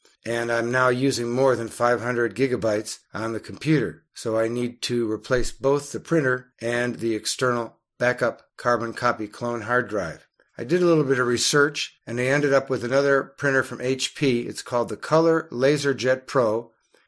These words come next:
M F P M two seven seven D W. It's a wireless all-in-one for copying,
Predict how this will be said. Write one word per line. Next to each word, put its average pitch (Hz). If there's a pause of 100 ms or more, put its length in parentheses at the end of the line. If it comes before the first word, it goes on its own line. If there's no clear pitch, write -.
M 156
F 135
P 131 (100)
M 156 (120)
two 151
seven 127
seven 127 (220)
D 147
W. 104 (280)
It's 120
a 127
wireless 147
all-in-one 123
for 110
copying, 131